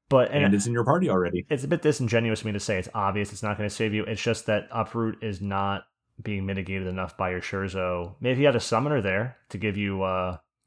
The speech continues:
Speaker 1: Earthen Armor or
Speaker 2: Earthen
Speaker 1: whatever.
Speaker 2: Armor.
Speaker 1: Yeah, then, then that would actually probably save you. But without having them combined together, you're gonna die.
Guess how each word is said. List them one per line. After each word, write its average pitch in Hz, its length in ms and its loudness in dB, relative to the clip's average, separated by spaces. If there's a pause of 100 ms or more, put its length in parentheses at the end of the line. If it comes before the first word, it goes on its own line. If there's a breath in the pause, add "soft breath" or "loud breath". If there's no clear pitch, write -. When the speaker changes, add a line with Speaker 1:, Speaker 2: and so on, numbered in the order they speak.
(280)
Speaker 1:
Earthen 101 480 0
Armor 101 280 -2
or 120 40 4
Speaker 2:
Earthen 107 60 2
Speaker 1:
whatever. 95 320 2
Speaker 2:
Armor. 107 520 2
Speaker 1:
Yeah, 104 220 2
then, 98 460 -2 (160)
then 92 360 -4
that 95 200 -2
would 104 160 -2
actually 95 320 -4
probably 92 320 -4
save 90 300 -4
you. 95 120 -4
But 92 200 -4
without 104 380 0
having 107 340 0
them 98 120 -2
combined 98 440 0
together, 101 460 -2
you're 98 140 -4
gonna 95 160 -4
die. 85 340 -2